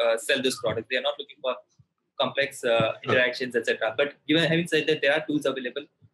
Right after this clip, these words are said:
Speaker 1: on Shopify which you can use to build those, uh, interactions and those type of front ends.
Speaker 2: Sure. So in the standard, like, a lot, we have a lot of different e-commerce, uh,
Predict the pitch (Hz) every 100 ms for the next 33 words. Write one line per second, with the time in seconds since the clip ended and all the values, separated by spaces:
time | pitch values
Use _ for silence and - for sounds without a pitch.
0 | - 147 151 147 139 123 127 - 127 120
1 | 117 147 - 123 117 120 117 113 - 107
2 | 104 101 - - _ 349 - _ _ _
3 | - - - 117 110 107 - 110 110 107
4 | 113 110 110 135 185 - _ _ _ _
5 | 123 110 101 104 - _ - _ _ _
6 | _ _ _ _ _ - - - - 139
7 | - - - 269 269 - - 190 196 226
8 | 220 214 - 170 160 185 165 165 165 -
9 | 170 170 165 156 175 180 196 143 135 151
10 | 127 - 139 120 117 117 120 117 - 107
11 | 95 - 98